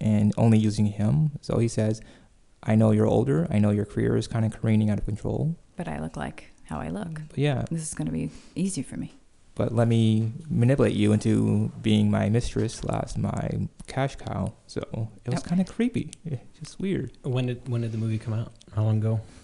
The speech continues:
Speaker 3: I mean, is it recent? Is
Speaker 1: It's
Speaker 3: it
Speaker 1: like I would say in this decade. So I would say probably two thousand fourteen
Speaker 3: Okay.
Speaker 1: or so. I can check that out.
Speaker 3: I think I ran across it on Netflix and
Speaker 2: Yeah,
Speaker 3: I
Speaker 2: it's
Speaker 3: just never
Speaker 2: not,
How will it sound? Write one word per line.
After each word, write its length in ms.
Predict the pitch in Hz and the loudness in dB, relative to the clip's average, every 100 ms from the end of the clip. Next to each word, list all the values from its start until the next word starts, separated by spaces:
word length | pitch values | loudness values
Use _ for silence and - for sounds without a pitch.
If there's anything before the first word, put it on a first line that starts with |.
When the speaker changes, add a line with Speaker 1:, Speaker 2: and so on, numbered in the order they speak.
| - - | -20 -6
Speaker 3:
I 40 | 117 | -2
mean, 120 | 101 | 0
is 140 | 95 | -2
it 100 | - | -6
recent? 380 | 107 139 196 - 110 | -6 -4 -4 -6 -8
Is 100 | 107 | -2
Speaker 1:
It's 240 | 160 - | -2 -2
Speaker 3:
it 60 | - | -2
Speaker 1:
like 160 | 180 | 0
I 40 | 170 | 0
would 100 | 156 | 2
say 120 | 151 | 2
in 60 | |
this 160 | 131 127 | 2 2
decade. 500 | - 113 - - - - | 0 0 0 -6 -8 -6
So 120 | 110 | -4
I 40 | |
would 100 | 123 | -2
say 300 | - 117 113 | -2 0 0
probably 320 | - 110 110 107 | 0 -2 0 -2
two 120 | - | -4
thousand 280 | - - 101 | -6 -6 -8
fourteen 520 | - 101 - - - | -8 -8 -10 -18 -10
Speaker 3:
Okay. 420 | 117 127 143 156 | -6 -4 -2 -2
Speaker 1:
or 60 | 165 | -4
so. 560 | 160 - 175 185 196 202 202 190 170 165 - | -6 -8 -4 -2 -2 -2 -4 -4 -4 -4 -8
I 80 | 110 | -6
can 340 | 113 113 107 - | -4 -2 -4 -6
check 200 | 127 - | -10 -6
that 120 | 139 | -6
out. 220 | 147 170 160 | -4 -2 -4
Speaker 3:
I 40 | |
think 200 | 175 139 | -4 -4
I 40 | |
ran 280 | 107 98 101 | -4 -2 -2
across 380 | 95 - 95 - | -4 -6 -8 -8
it 80 | 98 | -8
on 160 | 92 | -6
Netflix 500 | 92 - - 90 - | -6 -8 -10 -12 -10
and 80 | 90 | -6
Speaker 2:
Yeah, 80 | 87 | -2
Speaker 3:
I 40 | 92 | -2
Speaker 2:
it's 80 | |
Speaker 3:
just 40 | - | -2
never 200 | 87 | -6
Speaker 2:
not, 100 | 87 | -6